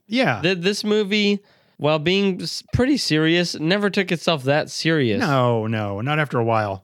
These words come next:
Speaker 2: Like, yeah, not after a while with some of the, when he was running with the guy, dead body on his back,
Speaker 1: <laughs>
Speaker 2: when
Speaker 1: Yeah.
Speaker 2: the fifty cal was shooting,
Speaker 1: Mm-hmm.
Speaker 2: the blood effects didn't look that good.
Speaker 1: No.
Speaker 2: But it was fun. It, it,
Speaker 1: Yeah.
Speaker 2: it's,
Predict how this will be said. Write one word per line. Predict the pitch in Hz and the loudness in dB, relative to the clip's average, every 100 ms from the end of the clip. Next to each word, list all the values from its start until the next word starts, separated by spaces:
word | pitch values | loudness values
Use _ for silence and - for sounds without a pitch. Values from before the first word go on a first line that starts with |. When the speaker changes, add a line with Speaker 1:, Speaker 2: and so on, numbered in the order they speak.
| - | -4
Speaker 2:
Like, | 165 160 | -2 0
yeah, | 180 185 175 | -2 0 0
not | 170 208 | 0 0
after | 202 180 185 165 | 0 -2 0 0
a | |
while | 151 156 156 | 2 0 2
with | 143 | 0
some | - 190 | 0 0
of | 180 | 0
the, | 160 135 - - | 0 -2 -6 -10
when | 147 160 | -2 0
he | 190 190 | 2 0
was | 160 | 0
running | 151 170 185 | -2 0 0
with | 170 160 | -2 -2
the | |
guy, | 147 143 147 151 | -2 0 0 0
dead | 135 143 151 | 0 -2 -2
body | 143 156 156 | 0 0 2
on | 147 135 | 2 0
his | 120 | -2
back, | 117 123 147 165 | -2 -2 -2 -4
Speaker 1:
<laughs> | - 139 | -2 0
Speaker 2:
when | 143 | 2
Speaker 1:
Yeah. | 139 151 | 0 0
Speaker 2:
the | |
fifty | 156 156 151 | -2 -2 -2
cal | 165 160 | 0 2
was | 160 | 0
shooting, | - 190 196 185 | 0 -2 0 -2
Speaker 1:
Mm-hmm. | 156 135 127 135 | -2 -2 0 0
Speaker 2:
the | 175 | 0
blood | 175 247 220 | 0 0 0
effects | 190 196 175 156 160 - | 0 -2 -2 -6 -8 -4
didn't | 220 180 | -2 2
look | 165 156 156 | 2 0 0
that | 131 127 | 0 0
good. | 139 127 110 120 | 0 2 0 0
Speaker 1:
No. | 151 131 127 127 | 2 2 2 0
Speaker 2:
But | 160 | 0
it | 180 | 0
was | 165 - | 0 -4
fun. | - 196 110 95 | -2 -2 -2 -4
It, | 110 | -2
it, | 190 | 0
Speaker 1:
Yeah. | 127 107 | 0 -2
Speaker 2:
it's, | 139 131 - - | -4 -4 -12 -12